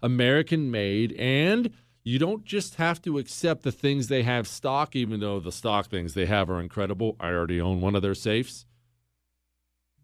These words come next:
They can customize things for you. They can put shelves in.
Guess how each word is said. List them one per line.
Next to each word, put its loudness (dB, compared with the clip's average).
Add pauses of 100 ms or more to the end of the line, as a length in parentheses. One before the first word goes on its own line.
They -2
can -6
customize -4
things -8
for -12
you. -20 (680)
They 2
can -4
put -2
shelves 0
in. -8